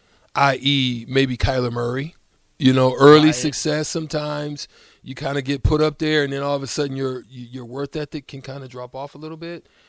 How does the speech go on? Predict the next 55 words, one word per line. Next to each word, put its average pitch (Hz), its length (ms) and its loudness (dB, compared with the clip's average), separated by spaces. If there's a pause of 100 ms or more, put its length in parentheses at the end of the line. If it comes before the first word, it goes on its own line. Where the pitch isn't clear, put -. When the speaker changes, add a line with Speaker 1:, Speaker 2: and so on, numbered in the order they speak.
(200)
Speaker 1:
I 160 100 -4
don't 170 140 0
see 156 180 -8
that 120 260 -16 (200)
in 113 140 -12
Jalen 107 300 -18
Hurts. - 360 -20
I 123 80 -16
see 143 200 -12
him 131 380 -10
wanting 151 260 -6
to 143 60 0
get 131 200 -4
better. 127 300 -2
I - 100 -6
see 156 180 -4
him 139 200 -4
wanting 165 260 -2
to 147 60 4
be 131 500 -6 (600)
one 143 200 -2
of 135 60 -4
the 131 80 -2
best 123 560 -2
to 131 80 -6
do 120 280 -2
it. - 140 -18 (320)
You 123 140 -6
know, 123 340 -6 (140)
you 147 160 -6
can 135 120 -6
Speaker 2:
Mm-hmm. 117 60 -10
Speaker 1:
tell 135 220 -2
he 117 100 -10
has 156 140 -12
that 127 120 -18
kind 117 160 -16
of 110 80 -16
worth 117 220 -12
ethic. - 240 -20 (340)
Speaker 2:
Uh, 190 220 0
the 175 160 -8
last 190 440 -2
guy 196 220 2
on 170 160 0
this 147 240 -10
list 156 440 -6
out 147 280 -2
of 143 400 -2
the 139 160 -10
N 151 160 -2
F 131 160 -6
C 151 220 -6
is 127 100 -6
actually, 143 720 -4